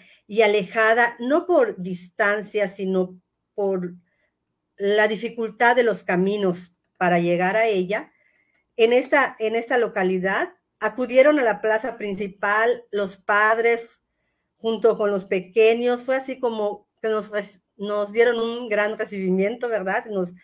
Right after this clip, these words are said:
estaban esperando y verdaderamente esta expre-, experiencia fue enriquecedora. No solo el ver a los pequeños disfrutar las ilustraciones y el texto,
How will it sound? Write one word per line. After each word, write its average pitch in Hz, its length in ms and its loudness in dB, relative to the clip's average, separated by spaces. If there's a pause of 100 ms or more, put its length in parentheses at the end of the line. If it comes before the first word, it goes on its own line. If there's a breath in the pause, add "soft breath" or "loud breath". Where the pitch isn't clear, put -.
(200 loud breath)
estaban 214 420 0
esperando 196 720 -2 (460 soft breath)
y 240 100 -6
verdaderamente 254 1120 4 (520)
esta 254 360 4
expre-, 202 560 -4
experiencia 214 800 0
fue 240 560 -2 (320)
enriquecedora. 175 840 -4 (1080)
No 262 200 6
solo 330 300 6
el 269 80 4
ver 240 160 2
a 247 60 4
los 220 160 0
pequeños 220 640 -2
disfrutar 196 720 -4
las 190 200 -4
ilustraciones 185 1120 -4
y 175 40 -4
el 160 200 -10
texto, 175 720 -4